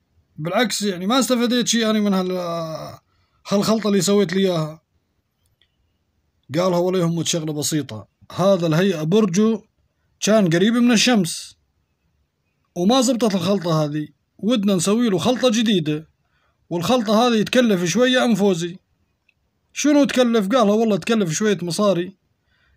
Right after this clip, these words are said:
إذا أنا ودي أجيب البضاعة، وإذا أنت تجيبين البضاعة ما تكلف كثير. شنو المطلوب؟" قال لها: ودي سن كلب،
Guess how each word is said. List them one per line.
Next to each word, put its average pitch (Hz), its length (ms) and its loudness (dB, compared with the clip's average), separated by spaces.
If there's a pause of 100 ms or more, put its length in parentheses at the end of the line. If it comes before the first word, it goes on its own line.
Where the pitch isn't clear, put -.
(120)
إذا 220 260 2
أنا 254 100 2
ودي 220 300 2
أجيب 226 240 2
البضاعة، 180 600 2 (920)
وإذا 247 360 2
أنت 233 140 4
تجيبين 226 360 2
البضاعة 233 720 2 (1000)
ما - 140 4
تكلف 175 440 0
كثير. 147 400 -4 (520)
شنو 294 300 2
المطلوب؟" 240 560 0 (880)
قال 214 160 2
لها: 226 200 4
ودي 196 320 2
سن 202 300 2
كلب، 208 380 0